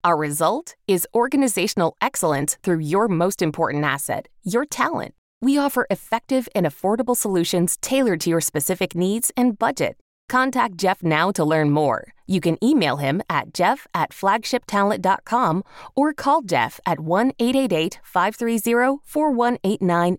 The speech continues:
extension one oh one. What are you waiting for? Let's begin your journey today to take your organization to the next level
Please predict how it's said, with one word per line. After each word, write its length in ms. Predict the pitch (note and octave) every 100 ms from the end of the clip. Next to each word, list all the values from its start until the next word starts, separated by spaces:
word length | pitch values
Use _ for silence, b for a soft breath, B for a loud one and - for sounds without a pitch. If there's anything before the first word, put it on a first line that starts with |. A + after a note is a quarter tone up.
| -
extension 680 | - - F3+ G3 A3 G#3
one 180 | D3 D3+
oh 80 | E3+
one. 320 | E3+ C#3 A2+ - _ -
What 180 | D#4
are 40 | E4
you 140 | D4
waiting 360 | B3 D4+ D#4 F3+
for? 380 | - C#3 - G3+ -
Let's 240 | C#4 -
begin 340 | - G#3+ A#3 B3+
your 160 | A#3+
journey 280 | G#3+ G3+ G3+
today 320 | G3+ E3+ E3 F3
to 120 | D3+
take 280 | - G#3 A3+
your 160 | A3
organization 760 | A3+ A3 A3+ G#3 G#3+ G#3+ A#3 A#3
to 120 | A3
the 120 | A3+
next 320 | B3 C4 -
level 420 | A3 A3+ G#3+ -